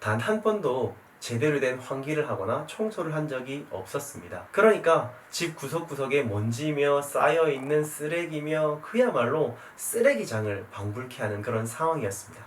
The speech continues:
방 상태가 마스다 씨의 현재 모습이었던 것이죠. 그렇게 긴 청소를 다 하고 동창생이 마스다 씨에게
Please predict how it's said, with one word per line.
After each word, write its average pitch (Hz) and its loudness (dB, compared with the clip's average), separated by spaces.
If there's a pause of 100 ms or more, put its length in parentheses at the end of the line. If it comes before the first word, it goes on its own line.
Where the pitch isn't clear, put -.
방 147 0
상태가 123 -2 (220)
마스다 - -2
씨의 107 -2
현재 113 -2
모습이었던 110 -6
것이죠. 95 -10 (200)
그렇게 208 6
긴 139 0
청소를 170 6
다 110 4
하고 110 2
동창생이 117 -2
마스다 107 2
씨에게 113 -2